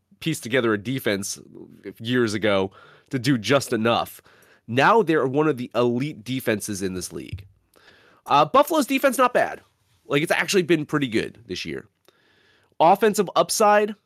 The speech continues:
I, statistically, you gotta give it to Buffalo as it stands right now. But how, how do you, how do you just ignore what Patrick Mahomes is capable of doing? I know he doesn't have the wide receivers, but I don't think he had the wide receivers last year, and they won the Super Bowl.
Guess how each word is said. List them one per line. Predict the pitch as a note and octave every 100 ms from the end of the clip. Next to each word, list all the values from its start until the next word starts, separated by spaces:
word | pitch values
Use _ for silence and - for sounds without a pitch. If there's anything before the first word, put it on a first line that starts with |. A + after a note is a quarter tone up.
| _ _ _ _ -
I, | D3 A2 -
statistically, | - E3 - G#3+ G3+ G#3
you | F#3 D3
gotta | D#3 E3+
give | E3 E3
it |
to | D3+
Buffalo | C#3 D#3 D#3 D3
as | C3+ C3+
it | C3+
stands | - C3 B2
right | A#2+ G2
now. | A2 E2+ E2+ _ _ _ _ _ _ _ _ _ _ _ _ _
But | -
how, | - - F3+ -
how | D#3 F3+
do | D3
you, | A2
how | F#2+ D#3 E3+
do |
you | B2
just | A2 - - _ _ _ _ _ _ _ _ D#2
ignore | C3+ B2 B2+ C3 D3+ C#3+ A#2
what | A2+
Patrick | A#2 A#2+ A#2 A2
Mahomes | G2+ A#2 A2+ F#2
is | F2+
capable | - A#2+ A2 - A2
of | F2
doing? | G#2+ G#2 G#2 G2+ - _ _ _ _ _
I | G2+
know | G#2+ C#3
he | C#3+
doesn't | C3+ A#2+
have | A#2+
the | A#2
wide | A2+ A#2+
receivers, | A2+ - A#2 A2+ A2+
but | - - -
I | D3
don't | B3 B3
think | A#3
he | A3+
had | A3+
the | A3+
wide | A#3 A#3
receivers | A#3 C4 B3+ A3+
last | B3+ C4+ -
year, | F3 A2 -
and | - F#3
they |
won | F3 E3
the | D3+
Super | - B2 A2
Bowl. | G2+ E2 -